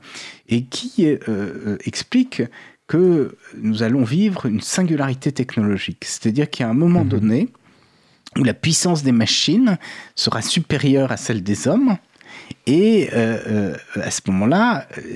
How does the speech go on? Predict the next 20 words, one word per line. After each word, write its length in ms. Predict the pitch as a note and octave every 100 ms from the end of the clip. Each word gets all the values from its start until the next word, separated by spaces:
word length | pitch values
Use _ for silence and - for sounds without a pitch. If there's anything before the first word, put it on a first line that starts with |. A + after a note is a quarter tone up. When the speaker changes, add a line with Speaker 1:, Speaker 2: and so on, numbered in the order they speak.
| -
Speaker 1:
il 80 | A2
y 40 |
aura 200 | A2 F3
une 100 | C#3+
espèce 300 | B2+ - D3+
de 80 | F#2+
basculement 760 | E2+ B2 - - C3 A2 F#2
extrêmement 380 | G#2 - B2 D3
rapide 640 | C#3+ B2+ - A2 E3+ C4 - _ - - - -
dans 120 | A2
lequel, 640 | A#2 - F3+ B3 B3 D#3+ -
euh, 200 | A#2+ A#2+ A2
les 120 | A2
machines 460 | A2 A2 G#3+ G#3+ G3+ _
prendront 380 | - C3 C3 D#3+
leur 180 | D3 B2
essor. 360 | A2+ - - -
Alors, 240 | G#2 - _
deux, 540 | F#2+ F#2+ D#3+ F3 D#3 B2+ - -
euh, 260 | E2+ -